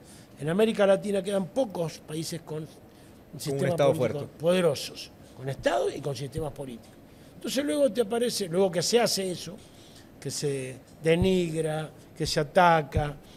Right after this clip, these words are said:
Speaker 1: que se vacía los partidos tradicionales, aparecen emergentes,
Speaker 2: Sí.
Speaker 1: muy manejables.
Speaker 2: Sí.
Speaker 1: Emergentes que si, como Pedro Castillo, no obedecen a Est-, Estados Unidos, va
Speaker 2: Lo
Speaker 1: preso.
Speaker 2: sacan.
Speaker 1: Y si
Speaker 2: Golpe
Speaker 1: lo
Speaker 2: de
Speaker 1: obedece
Speaker 2: Estado.
Speaker 1: como Bukele,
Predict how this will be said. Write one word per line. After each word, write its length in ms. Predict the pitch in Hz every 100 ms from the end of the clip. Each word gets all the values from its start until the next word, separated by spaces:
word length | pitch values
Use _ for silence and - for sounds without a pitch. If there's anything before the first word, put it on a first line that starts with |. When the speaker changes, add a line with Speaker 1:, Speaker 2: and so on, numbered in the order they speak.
| -
Speaker 1:
que 80 | 147
se 160 | 131 147
vacía 380 | 143 - 202 180
los 140 | 160
partidos 440 | - 160 170 226 190
tradicionales, 600 | 220 226 247 262 277 440 - - -
aparecen 480 | 185 175 220 208 214
emergentes, 760 | 208 208 185 202 147 117 - - - -
Speaker 2:
Sí. 60 | - 175
Speaker 1:
muy 160 | 254
manejables. 680 | 247 196 269 190 120 - - - - -
Speaker 2:
Sí. 140 | 98 - - - - -
Speaker 1:
Emergentes 640 | 185 208 226 196 151 143
que 200 | - 156
si, 180 | - 139
como 280 | 151 156 151
Pedro 240 | 247 233
Castillo, 540 | 220 190 202 143 131 - - - -
no 160 | - 202
obedecen 480 | 214 226 233 208 196
a 40 |
Est-, 400 | 185 214 196 -
Estados 340 | - - 190 160
Unidos, 200 | 185 190
va 20 |
Speaker 2:
Lo 60 | 190
Speaker 1:
preso. 160 | 147 120
Speaker 2:
sacan. 420 | 123 120 104 95 - - -
Speaker 1:
Y 80 | 233
si 140 | 247
Speaker 2:
Golpe 120 | 247 240
Speaker 1:
lo 60 |
Speaker 2:
de 60 | 233
Speaker 1:
obedece 200 | 240 269 233 240
Speaker 2:
Estado. 60 |
Speaker 1:
como 200 | 226 226
Bukele, 500 | 240 240 339 381 440